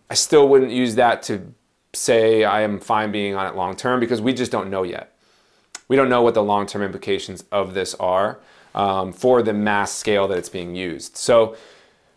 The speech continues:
um, you know, pancreas things, liver thing, we, there's a few, uh, r-,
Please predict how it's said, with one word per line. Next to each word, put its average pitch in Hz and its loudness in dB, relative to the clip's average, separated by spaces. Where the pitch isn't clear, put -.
um, 113 4
you 123 0
know, 107 2
pancreas 123 2
things, 117 0
liver 120 4
thing, 113 -2
we, 117 -8
there's 113 -2
a - -10
few, 147 2
uh, 107 -2
r-, 104 0